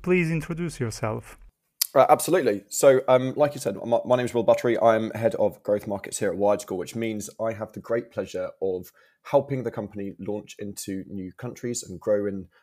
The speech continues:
Speaker 2: our existing markets as well. So I work with forward-thinking, uh, investors, developers, landlords, and, and real estate professionals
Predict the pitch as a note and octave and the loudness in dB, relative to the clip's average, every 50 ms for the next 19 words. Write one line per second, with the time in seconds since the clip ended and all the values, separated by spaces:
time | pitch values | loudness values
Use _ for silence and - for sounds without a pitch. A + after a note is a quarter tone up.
0 | _ _ - F#2+ F#2+ - G2 G#2+ G#2+ - - - G#2+ G2+ G2+ G2+ G2+ F#2+ - - | _ _ -4 -4 -4 -4 -6 -8 -8 -8 -6 -6 -6 -4 -4 -6 -6 -8 -10 -12
1 | F#2 - - F#2+ E2 - G2 F2+ F#2+ F#2+ - _ _ _ - _ _ _ - - | -14 -12 -12 -8 -2 0 0 0 0 -4 -10 _ _ _ -20 _ _ _ -2 4
2 | A#2+ A#2+ A#2 A2+ A#2 A2+ A2 G#2+ - - - G#2 G#2 G2+ - - - B2 B2 A#2 | 8 8 8 10 8 8 8 6 4 0 -2 -2 -2 -2 -4 -6 -2 -2 0 0
3 | A#2 A2 - - A2 G#2 G#2 - - G#2 G2+ G2+ G#2 G2+ F#2+ - _ - - G#2 | -2 -4 -4 -4 -4 -4 -4 -8 -8 -8 -8 -8 -10 -12 -14 -18 _ -20 -16 -14
4 | G2 F#2+ F#2+ - G#2 F#2+ F2 - B2+ B2 - - - A#2 A2 G#2+ G#2+ - - - | -12 -10 -10 -10 -10 -6 0 0 0 0 0 -4 -6 -6 -6 -6 -6 -10 -14 -16
5 | - - F2+ F2 G#2 G2+ G2+ - - G#2 G2 G2 F#2 - - - - G2+ G2 F#2+ | -16 -12 -6 -4 -2 -2 -4 -6 -8 -6 -6 -6 -6 -8 -12 -12 -12 -10 -10 -10
6 | G2 G2 G2 G2 F#2+ F2 - - - - - - - F#2+ F2+ F#2+ F2+ - - - | -8 -8 -8 -8 -8 -10 -10 -14 -14 -14 -14 -14 -14 -14 -12 -14 -16 -16 -14 -14
7 | G2 E2+ F#2 A2 G#2+ A2 - - G#2 - - F#2 - - - - - F#2+ F#2 G2 | -8 -4 -2 -2 -2 -2 -2 -2 -2 -2 -2 -6 -6 -6 -6 -6 -10 -12 -10 -10
8 | G2+ G2 - - - | -10 -10 -12 -12 -14